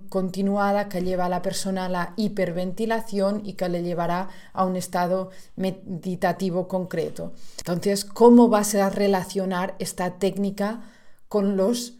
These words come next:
síntomas que indican vulnerabilidad? Cuando vea estos síntomas, voy a utilizarlo más frecuentemente,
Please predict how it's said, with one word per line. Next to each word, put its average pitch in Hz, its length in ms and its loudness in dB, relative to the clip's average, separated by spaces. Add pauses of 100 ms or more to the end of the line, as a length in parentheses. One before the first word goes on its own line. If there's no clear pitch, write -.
(220)
síntomas 180 680 0
que 170 720 -2
indican 180 640 0
vulnerabilidad? 170 1040 -2 (440)
Cuando 170 680 0
vea 180 560 2
estos 185 340 -4
síntomas, 175 640 -2
voy 185 240 0
a 180 80 2
utilizarlo 175 680 -2
más 175 220 -2
frecuentemente, 190 1000 -2